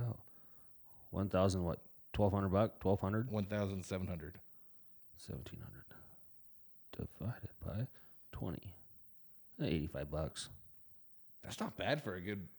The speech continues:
Speaker 2: bottle of alcohol.
Speaker 1: Yeah, considering the fact that, like, you go, you come here and, like, a bottle of, like, good scotch is three something.
Speaker 2: Yeah, I've, I've paid well over a hundred dollars for, for that Crown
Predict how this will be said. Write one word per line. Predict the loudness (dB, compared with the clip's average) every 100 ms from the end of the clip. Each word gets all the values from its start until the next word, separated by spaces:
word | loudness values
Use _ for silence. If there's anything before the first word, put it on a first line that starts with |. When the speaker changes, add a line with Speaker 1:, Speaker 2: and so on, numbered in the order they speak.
| -20 -20 -10
Speaker 2:
bottle | -4 -2 -2
of | -2
alcohol. | -4 -4 -6 -6 -8 -10 -20 -20 -20 -20 -10 6
Speaker 1:
Yeah, | 8 8
considering | 6 6 6 6
the | 2
fact | 2 2 2
that, | -2
like, | -2
you | -4
go, | -2 -2 -2
you | -2 0
come | 0 0
here | 4 4 2 -2 -16 -20 -20 -14 -2
and, | 0
like, | 2 2
a | 2
bottle | 4 4 4 0
of, | -4 -14 -16 -20 -6 0
like, | 0 2
good | 2 2 0 -14 -2
scotch | -2 2 4 6 4
is | -2 -4 0
three | 0
something. | 2 4 4 2 -6 -8 -20 -20 -20 -20 -20 -20 -20 -20 -16 -16 -8
Speaker 2:
Yeah, | 10 12 12 12
I've, | 10 8 2 -2
I've | 6 6 6 -2
paid | 2 4 4
well | 2 0 4 6
over | 4 0 -2
a | -2
hundred | -2 -2
dollars | -2 -2 -2 -6
for, | -8 -8 -6 -8 -14 -20 -20 -20 -20 -20 -20 -20 -20 -20 -20 -20 -4
for | 2 4 4
that | 0 -2
Crown | 0 0 0